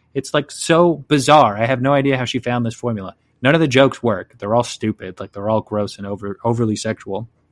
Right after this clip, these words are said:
And, like, the content of what they're talking about is super annoying and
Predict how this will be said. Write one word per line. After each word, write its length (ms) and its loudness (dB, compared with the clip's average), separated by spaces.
And, 140 -4
like, 160 -4
the 100 -2
content 440 0
of 100 -6
what 80 -4
they're 100 -8
talking 260 -4
about 200 -8
is 160 -6
super 340 0
annoying 480 0
and 260 -6